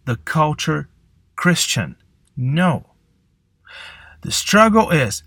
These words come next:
how a disciple of Jesus can live in a hostile culture. We have to try to avoid a temptation to think that if we change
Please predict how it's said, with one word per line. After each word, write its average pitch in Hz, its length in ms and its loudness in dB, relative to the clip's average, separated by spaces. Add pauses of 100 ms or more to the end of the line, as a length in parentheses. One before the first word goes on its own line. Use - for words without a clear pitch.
how 208 640 6
a 160 120 2
disciple 180 800 0
of 160 180 -2
Jesus 139 520 -2
can 139 240 -2
live 131 560 0 (340)
in 143 100 -4
a 131 80 -2
hostile 180 680 0 (340)
culture. - 540 -10 (1500)
We 156 260 2
have 185 680 4
to 160 120 -6
try 170 720 2
to 143 160 -6
avoid 160 520 0
a 151 60 -2
temptation 143 1120 -2 (400)
to 147 120 0
think 202 540 0
that 127 260 0 (140)
if 208 260 0
we 175 260 2
change 208 560 0